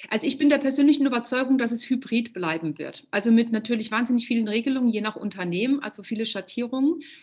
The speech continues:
ähm, weil wir soziale Wesen sind. Und ich persönlich hatte das Glück,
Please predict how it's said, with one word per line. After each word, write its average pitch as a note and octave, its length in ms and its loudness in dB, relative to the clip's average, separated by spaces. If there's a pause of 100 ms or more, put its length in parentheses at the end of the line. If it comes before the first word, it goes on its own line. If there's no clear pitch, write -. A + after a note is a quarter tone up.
(680)
ähm, G#3+ 260 2
weil A3 180 4
wir B3 80 2
soziale A3 480 -2
Wesen F#3+ 260 -4
sind. C#3+ 400 -10 (1400)
Und A3 120 -2
ich - 140 -2
persönlich A#3+ 480 2
hatte C4 180 -2
das - 240 -6
Glück, D4+ 420 -2